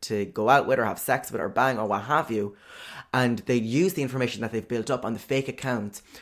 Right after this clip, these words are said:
be able to manipulate these guys into, you know, into, like, falling for them quicker or, you know, f-, being more at ease, feeling more comfortable, being, like, talked into, whatever, because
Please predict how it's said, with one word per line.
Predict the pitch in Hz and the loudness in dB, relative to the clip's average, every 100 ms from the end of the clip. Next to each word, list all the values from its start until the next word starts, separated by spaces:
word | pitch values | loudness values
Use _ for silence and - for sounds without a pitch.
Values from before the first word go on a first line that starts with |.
| - - | -14 -2
be | 131 | 0
able | 110 | 0
to | 113 | 0
manipulate | 113 120 175 - 151 120 101 - - _ _ _ | 0 2 2 0 0 2 0 -6 -16 _ _ _
these | 139 135 123 | 2 2 2
guys | 123 104 101 104 113 - | 2 2 0 -4 -8 -4
into, | 131 120 - 110 104 104 - | -2 -2 0 0 2 0 -2
you | 135 127 | 0 2
know, | 120 | 2
into, | 117 113 | 0 0
like, | 101 | -2
falling | - 127 120 113 | 0 2 2 0
for | 113 | -4
them | 98 | -6
quicker | 101 165 160 156 156 151 - - - | -2 0 2 4 4 2 -4 -16 0
or, | 131 127 120 | 6 8 6
you | 117 123 | 6 4
know, | 123 117 110 - - - _ _ _ _ _ _ - - | 4 2 -2 -6 -20 -20 _ _ _ _ _ _ -20 -18
f-, | - - 123 | -14 -14 -4
being | 143 123 120 | 2 4 4
more | 117 113 | 2 2
at | 110 - | 0 -2
ease, | 151 160 151 143 - | 0 4 4 2 0
feeling | 127 117 110 | 0 0 2
more | 110 101 | 0 -2
comfortable, | - - 151 151 - - 131 139 131 131 | -6 -2 0 0 -4 -4 0 6 6 6
being, | 107 120 113 | 4 0 0
like, | 101 - | -2 -4
talked | - 120 117 - | -2 0 0 -6
into, | - 165 170 170 123 | -4 -2 -2 -2 -2
whatever, | 123 113 104 98 104 - - - - | 0 0 0 -2 -4 -8 -20 -10 -6
because | 139 143 | 0 2